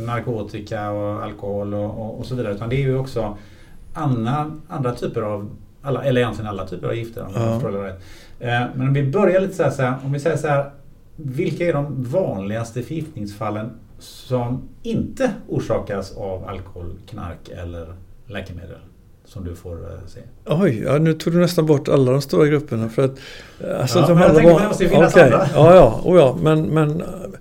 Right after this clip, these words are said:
Speaker 2: ja, om du ser till hela svenska folket så är det ju kemikalier och hushållsprodukter av olika slag. Eh,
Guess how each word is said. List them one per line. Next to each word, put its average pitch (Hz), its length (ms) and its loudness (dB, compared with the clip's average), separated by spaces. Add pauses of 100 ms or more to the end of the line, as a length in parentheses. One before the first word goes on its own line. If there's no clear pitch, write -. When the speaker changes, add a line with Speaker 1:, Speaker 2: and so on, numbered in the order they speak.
(1400)
Speaker 2:
ja, 165 300 4
om 185 160 4
du 180 80 4
ser 180 180 8
till 175 160 4
hela 165 200 6
svenska 143 320 0
folket 131 360 4
så - 120 2
är 165 80 6
det 180 60 6
ju 160 200 6
kemikalier 139 680 2
och 123 60 0
hushållsprodukter 120 720 -2
av 160 100 4
olika 139 240 0
slag. 117 300 -2 (180)
Eh, 120 420 -2